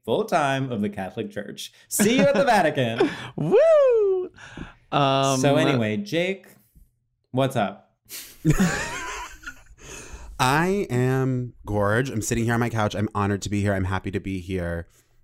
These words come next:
Speaker 3: Um, I'm feeling good, I have to say.
Speaker 2: Oh.
Speaker 1: And I wanna say, you know, o-, obviously this is a difficult day for me and by extension for Sam since he's an empath.
Speaker 3: Mm-hmm.
Speaker 2: Yeah.
Speaker 1: And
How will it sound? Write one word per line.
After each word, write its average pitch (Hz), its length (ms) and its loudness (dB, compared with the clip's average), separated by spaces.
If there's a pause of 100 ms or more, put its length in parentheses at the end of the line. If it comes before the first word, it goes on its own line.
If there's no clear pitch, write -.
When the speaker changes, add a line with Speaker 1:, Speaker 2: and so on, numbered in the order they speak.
(180)
Speaker 3:
Um, 87 640 -4 (760)
I'm 104 140 0
feeling 95 340 0
good, 82 380 -6 (140)
I 95 80 -12
have 87 160 -10
to 85 80 -14
say. - 320 -14 (720)
Speaker 2:
Oh. 123 100 -2
Speaker 1:
And 156 140 2
I 160 60 0
wanna 214 240 -2
say, 135 240 0
you 127 140 0
know, 117 340 -2 (420)
o-, 143 40 -6 (180)
obviously 131 440 0
this 113 140 -4
is 120 60 -8
a 110 60 -4
difficult 104 560 -6 (120)
day 104 240 0
for 101 240 -6
me 101 200 0
and 98 120 -4
by 98 80 0
extension 113 420 -4
for 101 80 -8
Sam 95 280 -6
since 98 200 -10
he's 101 140 -6
an 98 80 -4
empath. 101 540 -6 (220)
Speaker 3:
Mm-hmm. 98 140 -4
Speaker 2:
Yeah. 113 320 2
Speaker 1:
And 104 340 -2